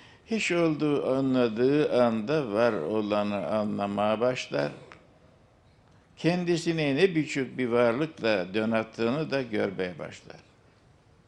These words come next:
İşte bunu yapanlar gerçekten manevi gözü, kalp gözü açık olur. Bunları görür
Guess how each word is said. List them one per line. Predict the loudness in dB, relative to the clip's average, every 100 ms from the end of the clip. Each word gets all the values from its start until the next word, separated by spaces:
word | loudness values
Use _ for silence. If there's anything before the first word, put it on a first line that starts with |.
| _ _ _ _ -20 -20 -18 -20 -10 -4
İşte | -2 2 2 4
bunu | 2 6
yapanlar | 6 6 6 4 4 4 2 -4 -18 -20 -20 -20 -4
gerçekten | 6 6 6 2 0 2 2
manevi | 2 2 4 4 4 2 0
gözü, | 2 0 0 -2 -2 -8 -20 -20 -8
kalp | 4 6 6 0
gözü | -2 0
açık | 0 0 -2 0
olur. | 2 2 2 -2 -18 -20 -20 -20 -20 -20 -20 -20 -18
Bunları | -2 2 4 6 6 6
görür | 4 2 2